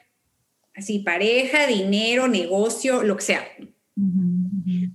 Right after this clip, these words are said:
Speaker 1: O sea, donde es muy fácil darse cuenta es si no te llevas m-, bien con tu mamá, si no te llevas bien con tu papá, o sea, porque son como, ¿no? Son temas familiares.
Speaker 2: Pero creo que esos son, o sea, los daddy issues y mommy issues son
Speaker 1: Sí.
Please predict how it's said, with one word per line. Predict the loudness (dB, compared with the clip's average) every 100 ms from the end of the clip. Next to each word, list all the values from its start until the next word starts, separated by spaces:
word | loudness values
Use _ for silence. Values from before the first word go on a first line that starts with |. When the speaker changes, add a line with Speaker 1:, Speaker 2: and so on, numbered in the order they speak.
| -6
Speaker 1:
O |
sea, | 0
donde | 2 4 4
es | 4
muy | 4 4
fácil | 2 2 4
darse | 4 4 2
cuenta | 2 2 2 2
es | 4 4 2 -2 -6
si | -4
no | -2 0
te | 2
llevas | 2 2
m-, | 0 0 -2 -2
bien | 0 2
con | 0 0
tu |
mamá, | 0 2 2 4 2
si | 0
no | 0
te | 2
llevas | 2 2
bien | 0
con | 0 -2
tu | -4
papá, | -8 -2 0 0 0
o | 0
sea, | 2 2 0 -6 -20 _ -8
porque | -2
son | 0 0
como, | 2 0 -2 -8 _ _ _ -6
¿no? | -2 0
Son | 2 0
temas | 2 2 2 0
familiares. | -2 -2 0 0 0 0
Speaker 2:
Pero | 0
creo | 2 0 0
que |
esos | -2 -2
son, | 2 2 2 0
o | 0 0
sea, | 2 0 -2 0
los | 2 2 2
daddy | 2 4 4 4
issues | 4 4 4
y | 4
mommy | 4 6 6 6 2
issues | 2 0 0 -2
son | 4
Speaker 1:
Sí. | 4 4 -2